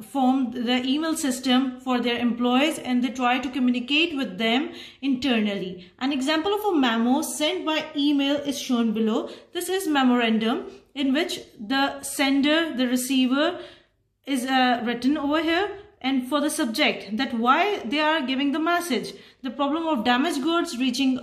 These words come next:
our et cetera, et cetera. So that this is the message over here which is given, sender, receiver, along with the date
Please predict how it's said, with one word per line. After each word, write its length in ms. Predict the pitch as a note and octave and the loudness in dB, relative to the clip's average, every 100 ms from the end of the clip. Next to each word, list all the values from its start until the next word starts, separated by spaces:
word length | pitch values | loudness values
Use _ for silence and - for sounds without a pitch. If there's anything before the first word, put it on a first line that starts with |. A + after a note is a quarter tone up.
| A#3+ | -2
our 340 | A#3 A#3 A3 - - - A#3+ | 0 0 -2 -8 -20 -20 -14
et 60 | |
cetera, 360 | - C#4 C#4+ C#4+ | -6 -6 -4 -4
et 100 | - | -2
cetera. 440 | C4+ B3 A#3 G#3+ | -2 0 0 0
So 140 | G#3+ C#4+ | 0 -2
that 220 | C#4 A#3+ | -2 0
this 120 | D4+ | 0
is 120 | E4+ | 0
the 60 | D4+ | 2
message 360 | C4 A#3+ D4+ D4 | 2 2 0 -2
over 180 | D4 | 0
here 360 | D4+ B3 C4+ C#4+ - - _ | 0 2 2 -2 -8 -20 _
which 160 | B3+ D4 | -4 -2
is 120 | A#3 | -2
given, 500 | B3 A3+ C#4 F#4+ - - _ _ _ | 0 2 2 0 -6 -14 _ _ _
sender, 640 | - C4 B3+ D4 F4 F4+ - | -4 4 6 6 4 0 -4
receiver, 680 | B3 B3 C4 B3 D#4 E4+ - | -4 0 2 4 4 2 0
along 240 | A#3+ A#3+ | 0 0
with 180 | A#3 F#3 | 0 -2
the 160 | B3 A#3+ | 0 0
date 540 | B3+ D4 F4 - - | 0 2 0 -4 -14